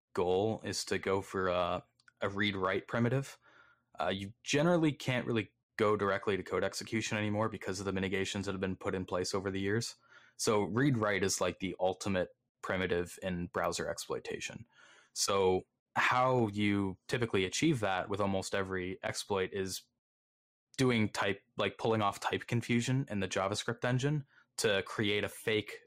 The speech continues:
array that'll let you, like, read and write to arbitrary addresses.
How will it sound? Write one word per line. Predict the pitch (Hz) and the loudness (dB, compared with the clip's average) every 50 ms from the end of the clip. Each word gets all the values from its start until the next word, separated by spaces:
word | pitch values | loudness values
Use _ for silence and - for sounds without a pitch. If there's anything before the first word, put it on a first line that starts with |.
| _ - | _ -2
array | 104 92 90 95 95 95 90 87 90 95 - _ _ _ _ _ _ _ _ _ _ _ - | -2 0 0 0 0 0 -2 -4 -8 -10 -14 _ _ _ _ _ _ _ _ _ _ _ -4
that'll | 110 98 95 95 | -2 0 2 2
let | 95 98 95 98 | 2 0 -2 -2
you, | 98 92 92 90 | -4 -4 -4 -2
like, | 90 92 92 90 - | -2 -2 -2 -2 -2
read | 101 95 101 101 98 | -4 -4 -2 -2 -2
and | 95 92 90 | -2 -2 0
write | 92 90 90 92 - | 0 0 0 -2 -4
to | - - - | -6 -4 -2
arbitrary | 95 87 95 - - - 90 90 90 | -2 -2 -2 -4 -2 -2 -2 -2 -2
addresses. | 90 - - 87 92 - - 67 - 151 - - | -4 -4 -4 -4 -4 -2 -2 -2 -2 -2 -4 -6